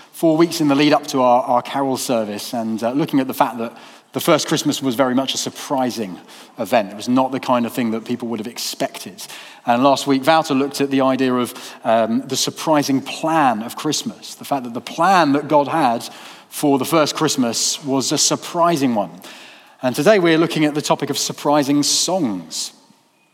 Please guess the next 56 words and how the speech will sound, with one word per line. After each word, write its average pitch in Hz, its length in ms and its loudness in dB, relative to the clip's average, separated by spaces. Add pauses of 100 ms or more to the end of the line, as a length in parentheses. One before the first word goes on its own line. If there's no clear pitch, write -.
(160)
Surprising 160 500 2
songs. - 560 -2
And 127 300 0 (400)
Christmas 208 380 2
and 180 80 0
singing 196 320 2
kind 160 160 2
of 139 40 -4
go 143 140 2
hand 135 180 2
in 135 60 2
hand, 120 240 -2
don't 117 160 -4
they? 98 260 -10
Like, 120 300 -8
you 135 80 -10
get 139 160 -2
to - 80 -4
mid-October 143 800 4
and 123 160 -2
Michael 131 260 0
Bublé's 131 440 2
blaring 127 360 0
out 123 140 0
the 127 60 -8
speakers 120 460 -4
at 123 100 -6
every 123 260 -4
single 120 260 -2
supermarket, 147 560 2
and 135 80 0
you 127 80 0
can't 156 220 0
escape 143 360 -2
it 120 120 -6
even 123 160 0
if 117 120 -6
you 117 80 -6
try. 110 460 -2 (500)
Um, 113 420 2
s-, - 140 -10 (200)
Christmas - 420 0
is 170 100 -4
a 180 60 4
time 165 240 4
of 160 80 -2
singing. 160 240 2
It - 20 -10
kind 226 180 6
of, - 340 -4
it 190 100 0
goes 208 280 2
hand 180 220 0
in 170 100 2
hand. 156 280 2
And 131 160 2